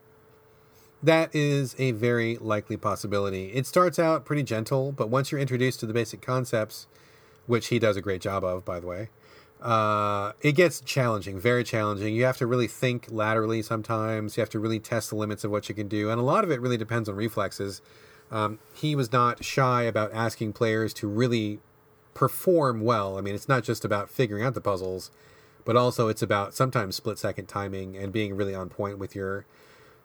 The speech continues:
with your, uh, D-pad skills. So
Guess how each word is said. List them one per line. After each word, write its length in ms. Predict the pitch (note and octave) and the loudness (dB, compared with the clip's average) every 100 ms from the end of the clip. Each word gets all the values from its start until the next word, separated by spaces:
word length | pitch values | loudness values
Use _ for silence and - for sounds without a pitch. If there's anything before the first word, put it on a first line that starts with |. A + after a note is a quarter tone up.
| _ | _
with 240 | A2 G2+ G#2+ | -6 -4 -2
your, 260 | G2+ G2 | -2 -2
uh, 140 | F#2 F2+ | -4 -4
D-pad 480 | A2 G#2+ G#2 F#2 | -4 -2 -4 -4
skills. 560 | - G#2 G2 F#2+ F#2+ - | -6 -4 -4 -4 -6 -10
So 520 | - B2 A2 G#2+ G#2 | -2 2 2 2 -2